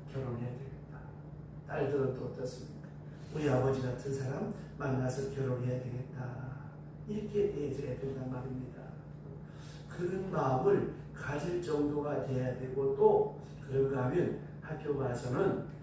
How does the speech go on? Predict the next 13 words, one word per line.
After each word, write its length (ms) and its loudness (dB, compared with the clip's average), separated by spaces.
선생님이, 800 2
"아, 680 2
나는 340 -2
저런 320 0
선생님 440 0
한번 260 -2
돼봤으면 640 0
좋겠다." 440 -8
이렇게 300 -2
얼마나 600 0
중요한지 580 -4
모릅니다. 540 -4
또 380 6